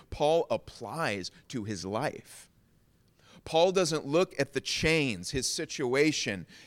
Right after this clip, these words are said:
and say, "I'm a prisoner to this. This is sovereign over me.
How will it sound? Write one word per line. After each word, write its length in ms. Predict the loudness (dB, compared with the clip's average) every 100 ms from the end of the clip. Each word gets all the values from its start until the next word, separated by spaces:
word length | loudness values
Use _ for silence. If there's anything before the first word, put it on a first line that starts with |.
| -6
and 160 | -4
say, 340 | 0 2 4 4 2
"I'm 280 | 2 2
a 80 | 0
prisoner 580 | -2 -2 -2 -2 -4 -6
to 180 | -6 -8
this. 420 | -6 -8 -8 -10 -12 -8
This 320 | -2 0 0
is 120 | 0
sovereign 640 | 0 0 2 2 2 -2 -2
over 320 | -4 -4 -6
me. 340 | -8 -10 -14